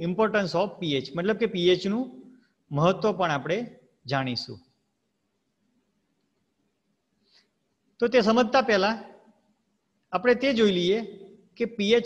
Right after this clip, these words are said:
શું છે. What is P H? The P, અહીંયા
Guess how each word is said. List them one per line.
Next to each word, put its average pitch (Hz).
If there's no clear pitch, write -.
શું 220
છે. 135
What 220
is 254
P 165
H? 113
The 208
P, 269
અહીંયા 226